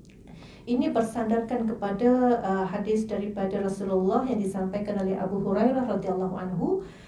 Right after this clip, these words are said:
ya, yang mana kata Rasulullah, "Jangan seseorang daripada kamu mandi dalam air yang tenang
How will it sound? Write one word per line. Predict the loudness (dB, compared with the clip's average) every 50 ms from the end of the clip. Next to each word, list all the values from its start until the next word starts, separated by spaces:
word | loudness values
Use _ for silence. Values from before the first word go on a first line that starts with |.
| -20 -10 -4
ya, | 0 0 0 0 0
yang | 0 0 -2 -2 -2
mana | -2 -2 0 0 0 0 -2 -4
kata | -4 -6 -6 -4 -2 -2 -2 0
Rasulullah, | 0 -2 -4 -4 -4 -2 -2 0 0 0 0 -2
"Jangan | -4 -2 -2 0 0 0 -2 -2 -2 -4
seseorang | -4 -6 -8 -6 -6 -4 -2 0 0 0 -2
daripada | -4 -4 -4 -6 -4 -6 -6 -6
kamu | -6 -6 -4 -2 -2 -2 0
mandi | 0 -2 0 0 0 0 0 -2 -2 -2 -2
dalam | -2 0 0 0 0 0 0 -2
air | -2 0 2 2 2 2
yang | 2 0 0 0 -2 -2 -2
tenang | 0 2 2 4 4 2 0 0 -2 -4